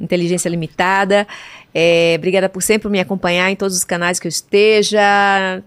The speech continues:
Enfim, onde eu for, o que eu faço, vocês estão aí comigo. Obrigada por não soltar minha mão. Vocês já conhecem meus, minhas redes aí, arroba Raquel Sherazade no Twitter, no Instagram, também no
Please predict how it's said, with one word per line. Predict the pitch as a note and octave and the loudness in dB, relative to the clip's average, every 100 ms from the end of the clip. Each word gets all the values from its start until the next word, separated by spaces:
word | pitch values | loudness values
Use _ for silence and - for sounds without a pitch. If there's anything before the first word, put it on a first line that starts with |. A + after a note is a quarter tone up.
| - | -6
Enfim, | G#3 A#3 - F#3 D#3+ | -2 -2 -4 -4 -4
onde | D#3 E3+ | -6 -4
eu | F3+ | -6
for, | - G#3 A3 A3+ A3 G#3 | -2 2 4 4 4 2
o | |
que | G#3 | 0
eu | F#3 | -4
faço, | - A3 A#3 A3+ - | 0 0 2 0 -4
vocês | G3+ G3 F#3+ | -6 -4 -4
estão | G3 | -2
aí | F#3+ F3+ | -4 -4
comigo. | - F3+ G#3 G3 | -6 -4 -4 -4
Obrigada | F#3 F#3 F3+ F#3 | -4 -2 -2 -2
por | F#3 F#3+ | -4 -6
não | F#3 | -6
soltar | F#3 F3+ F3 | -6 -4 -4
minha | F3+ E3 | -4 -4
mão. | F3 A3 A#3 - - _ | -2 0 -2 -6 -20 _
Vocês | F#3 | -4
já | F#3 | -2
conhecem | F#3+ F#3 F3 F3+ F#3 | -2 -2 -2 -2 -4
meus, | F3+ E3+ E3 D#3+ D3+ - - - - - | -4 -2 0 -2 -6 -8 -8 -20 -20 -12
minhas | E3+ F3 E3 - | -4 -2 -2 0
redes | F3+ A3+ A#3+ G3+ G#3+ | 2 4 2 0 -2
aí, | F3+ F3 G3+ G#3+ | 0 -2 0 0
arroba | F3+ F#3 F3+ | 0 -2 -2
Raquel | E3+ E3+ E3+ | -2 -2 -6
Sherazade | E3+ E3+ D#3 E3+ D#3+ D#3+ | -6 -6 -4 -2 -4 -4
no | D#3 | -12
Twitter, | - F3 A3 G#3+ G#3+ F#3+ F#3 F#3 - - - | -8 -4 -2 -4 -4 -2 -2 -6 -20 -18 -10
no | |
Instagram, | F3 E3 - D3+ D#3 G3+ G#3+ G#3+ G#3 - - | -8 -6 -6 -4 0 2 4 2 -2 -10 -16
também | - E3 E3+ F3+ | -8 -2 0 0
no | F3 E3+ E3 D#3 D3+ D3 C#3+ C#3 | -2 -2 0 0 -2 -4 -6 -10